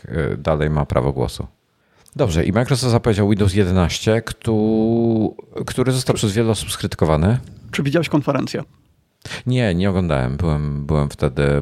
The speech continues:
Speaker 1: poza, byłem w lesie.
Speaker 2: Ja niestety oglądałem. Y,
Speaker 1: No,
Speaker 2: to znaczy, powiem
Speaker 1: straszna
Speaker 2: tak,
Speaker 1: była.
Speaker 2: to wszystko,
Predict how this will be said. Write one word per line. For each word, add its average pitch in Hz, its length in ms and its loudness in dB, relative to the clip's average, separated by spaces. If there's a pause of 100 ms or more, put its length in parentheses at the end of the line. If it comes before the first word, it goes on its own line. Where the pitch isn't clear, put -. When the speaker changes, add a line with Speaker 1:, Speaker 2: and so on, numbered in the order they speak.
Speaker 1:
poza, 69 720 0
byłem 78 300 0
w 80 100 -6
lesie. 78 340 0 (760)
Speaker 2:
Ja 160 80 4
niestety 151 320 0
oglądałem. 120 520 2
Y, 120 40 -6 (520)
Speaker 1:
No, 107 260 6
Speaker 2:
to 151 100 0
znaczy, 139 180 2
powiem - 180 4
Speaker 1:
straszna - 100 4
Speaker 2:
tak, 76 80 4
Speaker 1:
była. 76 180 4
Speaker 2:
to 98 80 2
wszystko, 190 320 2